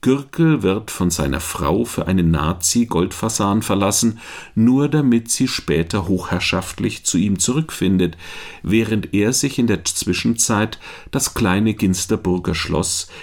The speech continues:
mit Tiepolo-Kunst angeeignet hat. Große Geschichte in der Kleinstadt. Im Kleinen erzählt Arno Frank,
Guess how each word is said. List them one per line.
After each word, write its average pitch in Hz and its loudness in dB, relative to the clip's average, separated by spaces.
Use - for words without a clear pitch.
mit 87 -2
Tiepolo-Kunst 104 0
angeeignet 69 -2
hat. - -16
Große 165 2
Geschichte 117 0
in 107 0
der 120 -2
Kleinstadt. - -6
Im 160 4
Kleinen 131 4
erzählt - 0
Arno 92 2
Frank, 82 -2